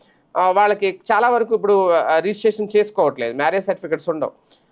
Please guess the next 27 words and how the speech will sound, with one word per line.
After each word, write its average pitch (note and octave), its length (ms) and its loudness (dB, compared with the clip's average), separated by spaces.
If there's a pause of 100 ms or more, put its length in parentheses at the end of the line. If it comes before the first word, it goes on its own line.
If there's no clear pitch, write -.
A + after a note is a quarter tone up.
(120)
అలాంటి A3+ 260 2
వాళ్ళకి A3+ 240 0
రేషన్ G#3 300 0
కార్డు G#3+ 180 -2
కావాలి G3 400 2
అంటే G3+ 200 -4
వాళ్ళ G3 240 0
ఇంటి F#3 160 -4
పేరు, F#3 340 2
ఆధార్ F3+ 440 2
పేరు F3+ 140 0
మీద F3 180 0
ఒక F3 140 0
ఇంటి F3+ 240 -2
పేరు F#3 180 0
ఉంటుంది, F3+ 200 -2
అమ్మాయి F3+ 280 0
పేరు, F3 220 0
ఇంటి D#3+ 180 -6
పేరు D#3+ 180 2
వేరే F3 220 4
ఉంటుంది B2 300 -2
ఖచ్చితంగా. C3 420 -8 (540)
ఆ G3 80 4
రెండు A3+ 240 2
మార్చాలి A3 540 2
అంటే G#3 320 -2